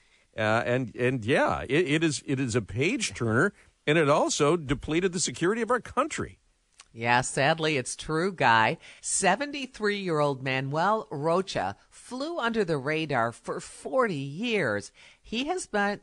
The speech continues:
Speaker 2: charged now with serving as a secret agent for Cuba,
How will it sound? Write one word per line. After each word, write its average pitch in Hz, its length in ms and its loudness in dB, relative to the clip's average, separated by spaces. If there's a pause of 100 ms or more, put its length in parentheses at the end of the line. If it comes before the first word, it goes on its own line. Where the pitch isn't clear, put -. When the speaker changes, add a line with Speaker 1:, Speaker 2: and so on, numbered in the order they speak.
Speaker 2:
charged 147 500 0
now 123 220 -2
with 131 160 -6
serving 226 460 -4
as 147 140 -6
a 139 60 -4
secret 233 500 -8
agent 151 380 -8
for 143 160 -10
Cuba, 127 600 -4